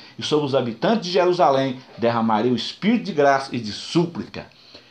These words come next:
Então, a profecia de Joel, vamos entender, meus irmãos, a profecia de Joel, a primeira parte se refere ao dia de Pentecoste. Ali começou os últimos dias,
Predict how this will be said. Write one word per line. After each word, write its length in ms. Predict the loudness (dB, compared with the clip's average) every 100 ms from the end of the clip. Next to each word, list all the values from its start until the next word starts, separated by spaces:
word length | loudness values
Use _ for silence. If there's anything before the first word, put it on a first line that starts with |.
| -10
Então, 220 | -2 0
a 200 | 0 -2
profecia 680 | 0 0 0 -2 -4 -2 0
de 140 | 0
Joel, 560 | 2 4 4 4 2 -4 -18 _ -6
vamos 240 | -4 -2
entender, 480 | -4 -2 0 2 2
meus 280 | 2 0 -2
irmãos, 240 | -4 -4 -6
a 100 | -4
profecia 420 | -2 -2 -2 -4
de 60 |
Joel, 460 | -2 0 2 2 0 -8 -20 -20 _ -4
a 120 | -2 -2
primeira 600 | -2 -2 2 4 4 2
parte 640 | 2 2 4 0 -4 -10
se 520 | -10 -8 -6 -4 -4
refere 920 | 2 2 2 0 6 6 6 4 2 -2 -10
ao 240 | 0 2 2
dia 220 | 2 0
de 100 | 0
Pentecoste. 840 | 0 0 0 -2 2 2 2 -2
Ali 460 | 0 2 4 4 2
começou 760 | 4 4 4 2 2 2 0
os 200 | 0 2
últimos 440 | 0 0 0 -2 -4
dias, 400 | -10 -10 -12